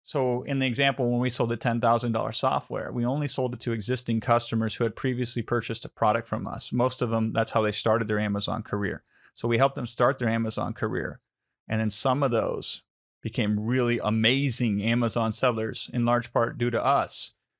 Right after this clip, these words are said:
And so when we came to them with software, to those existing, um, successful sellers, we could sell them a ten thousand dollar software, and it was a good deal for them. So empower existing customers, and they'll be able to invest at higher levels with you.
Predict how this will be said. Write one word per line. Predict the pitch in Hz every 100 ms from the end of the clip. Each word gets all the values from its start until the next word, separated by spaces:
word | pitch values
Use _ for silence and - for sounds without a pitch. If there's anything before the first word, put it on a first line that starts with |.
| _ -
And | 107
so | 127
when | 113 117
we | 113
came | - 131 120
to |
them | 113 113
with | 110
software, | - 135 139 - 107
to | 101 - 160 143
those | 120
existing, | 120 110 117 - 113 113
um, | 120 110 104 110 -
successful | - - 120 113 -
sellers, | - 120 120 107 - - _ -
we | 120
could | 156 147
sell | 123
them | 107 110
a |
ten | - 110
thousand | 98 101 107
dollar | -
software, | - 107 - -
and | 117
it | 113
was | 120 117 139 131 - -
a | 113
good | 113 104
deal | 110 98
for | - -
them. | 98 98 - _ _ _ _
So | - 127
empower | 110 - 147 147 131
existing | 117 127 - 117
customers, | 131 135 - 117 104 104
and | 123
they'll | 113
be | 127
able | 131 120
to | 120
invest | 113 110 110 98 - -
at | 113
higher | 117 107 107
levels | 104 104 101 - -
with | 107 117 - 117
you. | 101